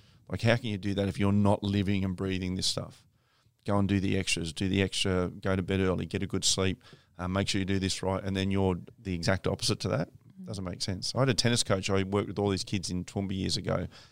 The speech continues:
Speaker 1: He was so overweight, and the kids used to all joke about the back of his car 'cause he'd sometimes give 'em list,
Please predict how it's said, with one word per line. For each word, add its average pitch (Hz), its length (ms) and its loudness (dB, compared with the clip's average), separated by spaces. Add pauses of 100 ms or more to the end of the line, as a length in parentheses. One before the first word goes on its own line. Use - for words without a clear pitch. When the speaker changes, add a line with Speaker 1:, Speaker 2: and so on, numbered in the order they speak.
Speaker 1:
He 120 120 -2
was 113 120 6
so 117 300 6
overweight, 98 520 2 (420)
and 101 320 0
the - 60 -6
kids 120 220 -2
used 113 140 0
to 104 80 2
all 104 80 2
joke 104 240 0
about 101 180 0
the - 80 -6
back 110 240 0
of 101 60 -2
his 95 160 -2
car 98 360 0
'cause - 140 -6
he'd 101 160 -4
sometimes 98 340 0
give 92 140 -4
'em 92 100 -2
list, 98 200 -4